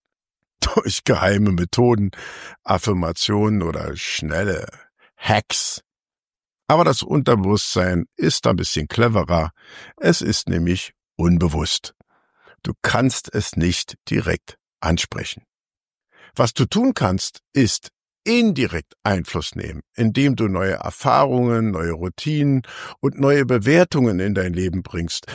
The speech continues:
Zum Beispiel auch, weil du anders mit dir sprichst.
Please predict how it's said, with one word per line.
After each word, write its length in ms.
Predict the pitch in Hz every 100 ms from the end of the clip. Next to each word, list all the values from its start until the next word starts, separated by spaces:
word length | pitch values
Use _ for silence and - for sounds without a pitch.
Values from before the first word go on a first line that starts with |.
| -
Zum 160 | - 175
Beispiel 400 | 98 98 - 147
auch, 200 | 143 139
weil 140 | 123 110
du 140 | 95 -
anders 460 | 98 98 113 107 -
mit 200 | 87 -
dir 100 | 113
sprichst. 640 | - - 78 - - -